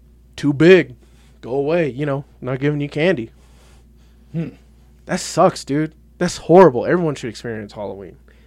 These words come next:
Speaker 1: That's, that's a wonderful time. But yeah, that's what Tommy says, like a butt nut.
Speaker 2: So to rebel on this, Bulk reaches into the bowl of candy and he takes a big handful, he puts it in his mouth, and they're like,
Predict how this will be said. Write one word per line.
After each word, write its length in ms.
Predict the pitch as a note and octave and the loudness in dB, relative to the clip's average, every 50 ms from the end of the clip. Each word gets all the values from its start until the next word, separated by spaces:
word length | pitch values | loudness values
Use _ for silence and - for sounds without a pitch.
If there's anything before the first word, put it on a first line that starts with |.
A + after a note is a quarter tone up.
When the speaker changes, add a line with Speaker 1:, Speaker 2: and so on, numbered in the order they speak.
| _ - | _ -14
Speaker 1:
That's, 300 | - - - - - - - - | -12 -12 -12 -12 -16 -18 -20 -20
that's 180 | - - - - | -20 -18 -16 -16
a 40 | A#2 | -16
wonderful 500 | A#2+ C3 C#3 E3 F3+ E3 C#3+ - - B2 | -10 -4 0 0 2 0 0 -4 -10 -12
time. 300 | - D3 C3+ A2 F#2+ - - - - - - - _ - | -8 -8 -8 -8 -8 -12 -18 -20 -20 -20 -20 -20 _ -8
But 100 | - D#4+ | -2 0
yeah, 100 | E4 D#4 - - | 0 0 0 -2
that's 140 | - D#4+ D4+ | -8 -6 -4
what 120 | G#4 F#4+ | -4 -2
Tommy 240 | - B3 B3 B3 A#3 | 0 0 0 0 0
says, 260 | A3 - A#3 A3+ - | 0 2 2 2 0
like 120 | G#3 G3+ - | -2 -2 -2
a 60 | D#3+ | -2
butt 400 | - - _ - G3 E3+ E3+ - | -4 0 _ 6 6 6 6 6
nut. 320 | E3 D#3+ E3 F3 F#3 - _ - _ _ - - - - - - - _ _ _ _ _ _ _ _ | 4 4 4 4 2 0 _ -20 _ _ -20 -20 -20 -20 -20 -20 -20 _ _ _ _ _ _ _ _
Speaker 2:
So 360 | - - E3 D3+ C#3+ C3+ - - - _ _ _ _ _ | -8 -4 -2 -2 -2 -2 -6 -10 -20 _ _ _ _ _
to 140 | - - D3 | -4 -2 0
rebel 400 | C3+ C#3 C#3+ B2 B2 E3 E3 D3+ | 2 0 0 0 0 0 0 -2
on 140 | C#3 C3 B2 | -2 -6 -8
this, 160 | A#2+ A2+ - - | -10 -12 -16 -16
Bulk 320 | - B2+ D3 C#3+ C3+ - | -8 -4 -2 -2 -2 -4
reaches 400 | - A#2+ C#3 C#3 - - C3 A2+ | -6 -6 -6 -6 -6 -8 -8 -6
into 180 | C3 C3+ B2+ A#2+ | -6 -6 -6 -6
the 100 | A2+ B2 | -8 -8
bowl 260 | A#2+ G#2+ C3 B2+ A#2+ A#2 | -6 -6 -6 -6 -6 -8
of 80 | A2+ | -10
candy 420 | - - C3+ C3 B2+ A#2+ A#2+ A#2+ A#2+ | -10 -8 -8 -6 -6 -8 -8 -8 -6
and 80 | B2 | -6
he 80 | B2 A2+ | -6 -6
takes 240 | - C3 B2+ - - | -6 -8 -8 -8 -8
a 60 | A#2 | -6
big 180 | B2 C3 C#3+ C3+ | -4 -4 -2 -2
handful, 340 | C3+ C#3+ C#3+ B2 - D3 C#3+ | -2 -4 -4 -4 -2 -2 -2
he 60 | C3 | -2
puts 240 | - - D3 C3+ - | -2 -4 -4 -4 -2
it 40 | D#3+ | -4
in 20 | |
his 100 | D3 B2+ | -4 -4
mouth, 120 | D#3+ D3 B2 | -6 -6 -6
and 80 | A#2+ | -6
they're 80 | C3+ C3 | -8 -8
like, 140 | B2+ - | -8 -10